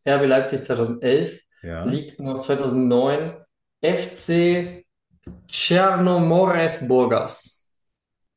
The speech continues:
Speaker 2: Also Bulgarien,
Speaker 1: In Bulgarien.
Speaker 2: oder? Und ist das so ein, ist das was, was mir weiterhilft, Bulgarien?
Speaker 1: Oder ist das ein vergifteter Tipp? Bin ich
Speaker 2: <laughs>
Speaker 1: eine Schlange? Bin ich
Speaker 2: Boah.
Speaker 1: ein Natter?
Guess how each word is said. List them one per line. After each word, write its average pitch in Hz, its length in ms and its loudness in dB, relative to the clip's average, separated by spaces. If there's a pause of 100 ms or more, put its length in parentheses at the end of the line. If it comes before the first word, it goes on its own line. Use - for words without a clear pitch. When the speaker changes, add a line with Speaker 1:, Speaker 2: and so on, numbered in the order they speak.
(880)
Speaker 2:
Also - 280 -20
Bulgarien, 101 760 0
Speaker 1:
In - 120 -12 (520)
Bulgarien. 120 720 -2
Speaker 2:
oder? - 100 -20 (1600)
Und 92 340 -8
ist - 320 -14
das 147 240 -4
so 135 140 0
ein, 127 420 -2 (640)
ist - 120 -10
das 113 100 -6
was, 120 100 -2
was 123 140 -2
mir 113 140 -2
weiterhilft, 143 440 0
Bulgarien? 151 720 -4 (540)
Speaker 1:
Oder 127 160 2
ist 135 140 2
das 143 120 2
ein 139 100 -2
vergifteter 143 640 0
Tipp? 147 280 0 (240)
Bin 139 140 2
ich 139 60 2
Speaker 2:
<laughs> - 20 6
Speaker 1:
eine 135 140 2
Schlange? 151 600 0 (200)
Bin 143 100 2
ich 139 80 4
Speaker 2:
Boah. 135 220 6
Speaker 1:
ein 139 60 4
Natter? 143 580 0